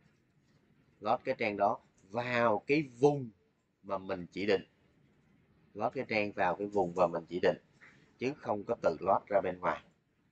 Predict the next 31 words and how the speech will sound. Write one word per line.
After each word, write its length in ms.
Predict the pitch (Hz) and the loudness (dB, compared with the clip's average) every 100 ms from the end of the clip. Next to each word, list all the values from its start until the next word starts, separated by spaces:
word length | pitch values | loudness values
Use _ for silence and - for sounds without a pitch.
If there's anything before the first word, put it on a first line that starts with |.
| _ _ _ _ _ | _ _ _ _ _
Như 80 | 123 | -4
vậy, 140 | 104 | -4
sau 320 | - 123 127 | -4 -4 -4
khi 180 | 117 127 | -2 -2
mà 140 | 113 | -2
mình 180 | 95 92 | -4 -6
xử 280 | 85 90 92 | -6 -4 -2
lý 220 | 110 139 | 2 0
cái 160 | 147 156 | 0 -4
sự 280 | - 90 82 | -2 -4 0
kiện 220 | 95 87 87 | 0 0 -2
chỗ 160 | 85 110 | -2 0
này 240 | 107 87 | 0 0
xong 380 | - - 143 139 - _ _ _ _ _ | -2 2 2 0 -6 _ _ _ _ _
thì 160 | 98 90 | -8 -6
nó 140 | 107 - | -8 -2
tự 240 | 104 87 80 | 0 0 -2
động 240 | 92 82 80 98 | -2 -2 -4 _
nó 120 | 113 | -6
load 240 | 127 131 160 | 0 2 0
vào 280 | 104 92 82 | -2 -2 -2
cái 140 | - 113 | -4 -6
vùng 340 | 107 92 85 | -2 -2 -2
này 180 | 82 78 | -4 -6
của 120 | 82 | -8
mình, 180 | 95 82 - - _ _ _ _ _ _ _ _ _ _ _ _ _ _ _ _ _ _ _ _ _ _ _ _ _ _ _ | -12 -12 -14 -20 _ _ _ _ _ _ _ _ _ _ _ _ _ _ _ _ _ _ _ _ _ _ _ _ _ _ _
load 220 | 101 107 | -6 -4
vào 180 | 107 87 | -4 -6
cái 120 | 90 | -6
vùng 200 | 92 82 | -10 -10
này. 140 | 78 | -8